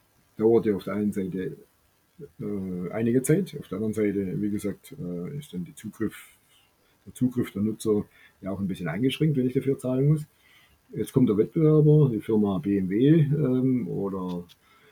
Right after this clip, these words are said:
General Electric oder was auch immer. Äh, Siemens sagt, "Okay, wir machen das so mit euch." Äh, ähm, oder ich berichte über irgendwas von Siemens, was eben gerade innovativ ist, stelle es aber hinter eine Bezahlschranke.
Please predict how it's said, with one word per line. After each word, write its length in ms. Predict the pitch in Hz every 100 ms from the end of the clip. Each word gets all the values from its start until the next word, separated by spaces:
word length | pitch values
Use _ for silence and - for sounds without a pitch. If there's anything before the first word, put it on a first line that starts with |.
| _ -
General 320 | 120 117 107
Electric 420 | 98 131 156 147
oder 140 | 110 107
was 140 | 104
auch 100 | 98
immer. 1120 | 113 160 180 170 165 131 127 123 123 120 113 117
Äh, 40 | 101
Siemens 380 | - 123 120
sagt, 180 | 113 107
"Okay, 240 | 104 123 113
wir 80 |
machen 260 | 101 123 147
das 100 | 156
so 100 | 160
mit 160 | 165 151
euch." 340 | 185 202 -
Äh, 40 |
ähm, 1040 | 151 127 120 117 - 110 220 220 113 110 214 _ _
oder 240 | 104 104 87
ich 140 | 80
berichte 360 | 82 127 143 147
über 200 | 131 131
irgendwas 300 | 135 131 -
von 140 | 117
Siemens, 400 | 120 139 131 123
was 160 | 107 127
eben 240 | 113 107
gerade 200 | 110 107
innovativ 500 | 113 113 113 123 123
ist, 60 | 107
stelle 220 | 110 110
es 100 | 104
aber 140 | 101
hinter 180 | 104 104
eine 120 | 92
Bezahlschranke. 800 | 80 - 120 147 104 113 135 147